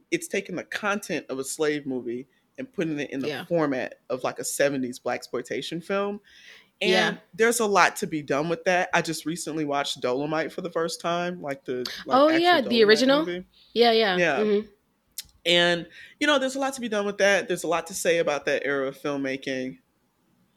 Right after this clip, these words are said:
Speaker 2: Mm-hmm.
Speaker 1: Ultimately, I don't, well, ultimately, I don't know. But
Speaker 2: Yeah.
Speaker 1: I, let's get into, there's a lot to unpack here.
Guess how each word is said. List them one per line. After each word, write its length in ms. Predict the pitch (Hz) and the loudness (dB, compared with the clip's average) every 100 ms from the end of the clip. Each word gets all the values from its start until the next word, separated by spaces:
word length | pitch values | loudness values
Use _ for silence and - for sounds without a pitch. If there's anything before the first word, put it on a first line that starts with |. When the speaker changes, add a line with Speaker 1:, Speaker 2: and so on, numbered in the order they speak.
| - | -4
Speaker 2:
Mm-hmm. 160 | 196 196 | 2 4
Speaker 1:
Ultimately, 500 | 185 220 208 202 - _ _ _ _ _ _ _ - | 2 0 -6 -12 -14 _ _ _ _ _ _ _ -6
I 80 | |
don't, 240 | 175 185 - | -4 -4 0
well, 140 | 208 - | -2 0
ultimately, 460 | 233 233 226 202 190 | -2 0 -2 -2 -4
I 120 | - | -2
don't 200 | 151 - | -4 -6
know. 120 | - - _ _ _ _ | -10 -16 _ _ _ _
But 420 | 175 165 - - _ _ | 4 6 4 -4 _ _
Speaker 2:
Yeah. 200 | - 165 - _ _ _ | -8 -8 -8 _ _ _
Speaker 1:
I, 180 | - - | 4 4
let's 260 | 165 190 - | 4 2 2
get 160 | 196 175 | 0 0
into, 200 | 165 - | -2 -2
there's 220 | 190 214 | 2 6
a 40 | |
lot 220 | 220 214 - | 6 6 6
to 140 | 180 | 2
unpack 320 | 175 - - | 2 -4 -6
here. 220 | - - | -14 -14